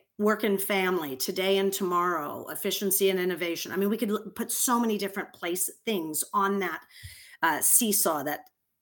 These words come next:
but it's about walking back and forth because it, if, if not, I'm afraid if it sounds like a, a balance, it sounds static and it does sound like a compromise. And I think that's not, that misses the richness of the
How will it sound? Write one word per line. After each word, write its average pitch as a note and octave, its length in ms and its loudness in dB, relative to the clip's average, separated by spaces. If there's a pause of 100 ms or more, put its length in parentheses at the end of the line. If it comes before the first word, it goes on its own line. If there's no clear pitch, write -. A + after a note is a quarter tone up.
(440)
but G3 260 2
it's G3+ 220 2
about G3+ 460 6
walking F3+ 400 2
back E3 240 0
and D#3 120 -6
forth - 460 -2 (380)
because A3 220 6
it, - 200 -2 (380)
if, A#3+ 200 4
if B3+ 160 0
not, C#4+ 240 8
I'm A3 120 6
afraid A#3+ 260 0
if A3+ 140 -4
it G3+ 100 2
sounds B3 340 4
like A3 160 -2
a, D3+ 120 -4 (100)
a E3 140 -4 (500)
balance, F#3+ 600 4
it G3 100 -2
sounds F#3+ 320 2
static - 480 2 (640)
and G#3 80 2
it G3+ 120 0
does G#3 200 2
sound F3+ 200 2
like E3 160 -4
a D3+ 40 -8
compromise. E3 640 -4
And G3+ 160 0
I G#3+ 100 2
think A#3+ 240 0
that's G3+ 260 0
not, F#3 220 0 (640)
that A3 220 2
misses A#3 580 4
the F3+ 140 0
richness G#3+ 580 2
of F3+ 100 -4 (100)
the E3+ 320 -4